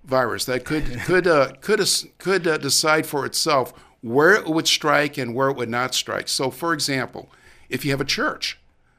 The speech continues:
Speaker 2: It would definitely
Speaker 1: uh, the
Speaker 2: strike
Speaker 1: covid
Speaker 2: there.
Speaker 1: virus would, would strike the church, would it not?
Speaker 2: Yeah.
Speaker 1: And so the churches had to, uh, close.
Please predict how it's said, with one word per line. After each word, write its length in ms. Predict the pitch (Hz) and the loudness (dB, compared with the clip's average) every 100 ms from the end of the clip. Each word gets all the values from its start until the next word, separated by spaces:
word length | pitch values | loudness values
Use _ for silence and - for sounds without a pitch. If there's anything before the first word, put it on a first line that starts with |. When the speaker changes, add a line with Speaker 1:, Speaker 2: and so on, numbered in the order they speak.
| _ _ _ | _ _ _
Speaker 2:
It 40 | 117 | -18
would 120 | 104 | -6
definitely 300 | 160 123 127 | -2 0 0
Speaker 1:
uh, 20 | |
the 60 | 135 | -4
Speaker 2:
strike 140 | 107 | -2
Speaker 1:
covid 280 | 170 240 185 | 0 2 0
Speaker 2:
there. 80 | - - | -2 -4
Speaker 1:
virus 480 | 143 175 139 117 | 2 2 2 -4
would, 180 | 143 120 | -4 -6
would 140 | 131 123 | -4 -2
strike 300 | - 160 - | -2 -2 -4
the 100 | 131 | -8
church, 400 | - 330 - - | -6 -6 -6 -6
would 140 | 113 | -4
it 120 | 117 | -4
not? 300 | 123 143 226 | -2 -2 -2
Speaker 2:
Yeah. 400 | - 107 - - 143 | -8 -18 -18 -4 -2
Speaker 1:
And 100 | 135 | 0
so 180 | 175 | 2
the 60 | 165 | 2
churches 520 | 160 214 302 156 - | 0 -2 -2 -2 -2
had 200 | 139 139 | -2 -4
to, 340 | - 156 139 135 | -4 -4 -2 0
uh, 120 | 131 | 0
close. 600 | 127 - 196 - - - | -2 -6 -6 -6 -8 -10